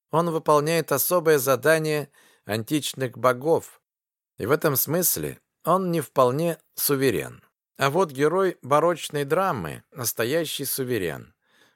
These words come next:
Он чинит суд и расправу, он продумывает действия и разрабатывает тактику и стратегию действия. Но чем больше его властные амбиции –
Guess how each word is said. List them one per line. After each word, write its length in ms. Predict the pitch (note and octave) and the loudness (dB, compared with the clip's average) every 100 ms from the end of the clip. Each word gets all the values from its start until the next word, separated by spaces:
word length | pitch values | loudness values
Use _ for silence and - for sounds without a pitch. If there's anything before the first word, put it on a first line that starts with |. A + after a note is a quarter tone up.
| - | -2
Он 240 | B2 C#3+ | 0 0
чинит 380 | - C3 C3+ A#2+ | -2 -4 -2 -2
суд 400 | - D3+ E3 - | -2 -2 -2 0
и 20 | |
расправу, 840 | C3 B2 - C3+ D#3+ E3+ E3 D#3 - _ _ _ _ | 0 0 -2 2 4 4 2 -4 -8 _ _ _ _
он 260 | G3+ G#3 E3 | 0 0 2
продумывает 880 | C3 B2+ D#3 F3+ D#3+ D3+ C#3+ A#2+ - | 2 4 4 4 4 6 4 2 -6
действия 840 | A2+ A2+ E3+ D#3+ - D3 D3+ D3 | -4 2 2 2 -2 0 2 2
и 220 | C#3+ - | 0 0
разрабатывает 960 | C3+ B2+ A#2 A#2+ B2 C#3 B2+ A#2 A2 - | 2 2 2 2 4 2 4 2 2 -2
тактику 560 | B2 D3+ - C#3 - B2+ | -2 -2 -2 -6 -2 -2
и 60 | |
стратегию 720 | A2+ - G2+ - C3+ A#2+ A#2+ A2 | -2 0 -2 0 -4 -2 -4 -4
действия. 720 | D#2+ D2+ - - C2+ A#1 - _ _ _ _ _ _ _ | -4 -6 -6 -10 -10 -10 -14 _ _ _ _ _ _ _
Но 100 | A2+ | -4
чем 240 | A#2+ G#3+ F#3+ | 0 2 4
больше 380 | G3 F3+ - | 2 2 0
его 200 | E3 E3 | 2 4
властные 640 | D3+ D#3+ E3+ - D#3+ D3+ D3 | 4 4 2 2 -2 0 0
амбиции – 760 | C#3+ F#3 F#3+ - D#2+ C2 - | -2 -4 -2 -2 -2 -4 -10